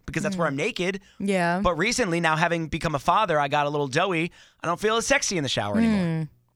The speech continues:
Speaker 1: I don't know.
Speaker 2: It is a great question.
Speaker 1: Where do you, where do you feel sexiest?
Speaker 2: I feel like, um, if I'm at a concert.
Speaker 1: Really?
Speaker 2: Just, like,
Speaker 1: Hot, sweaty, and stinky in
Speaker 2: No,
Speaker 1: a crowd?
Speaker 2: because you're
Speaker 1: Needing to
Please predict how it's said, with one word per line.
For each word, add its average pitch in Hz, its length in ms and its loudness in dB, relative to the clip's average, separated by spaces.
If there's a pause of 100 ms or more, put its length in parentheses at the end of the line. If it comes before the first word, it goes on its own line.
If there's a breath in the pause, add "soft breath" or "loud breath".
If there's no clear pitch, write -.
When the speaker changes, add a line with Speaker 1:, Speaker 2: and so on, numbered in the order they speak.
(200)
Speaker 1:
I 185 80 2
don't 247 120 2
know. 262 260 0 (480)
Speaker 2:
It 254 120 4
is 269 100 4
a 214 40 0
great 220 260 2
question. 156 640 2
Speaker 1:
Where 185 260 -6
do 254 80 -8
you, 240 100 -6
where 190 240 -2
do 285 60 2
you 302 100 0
feel 120 220 -6
sexiest? - 600 -8 (400)
Speaker 2:
I 269 120 4
feel 330 360 2
like, 370 380 2 (180)
um, 240 600 4 (800)
if 254 180 2
I'm 247 300 4 (180)
at 226 140 8
a 208 60 2
concert. 220 760 2 (360)
Speaker 1:
Really? 294 420 0
Speaker 2:
Just, 262 380 4
like, 262 380 4
Speaker 1:
Hot, 247 300 0
sweaty, 226 400 0
and 170 120 0
stinky 226 560 -2
in - 40 4
Speaker 2:
No, 403 120 6
Speaker 1:
a - 20 4
crowd? 359 200 6
Speaker 2:
because 359 440 4
you're 330 240 2
Speaker 1:
Needing 330 260 4
to 381 60 6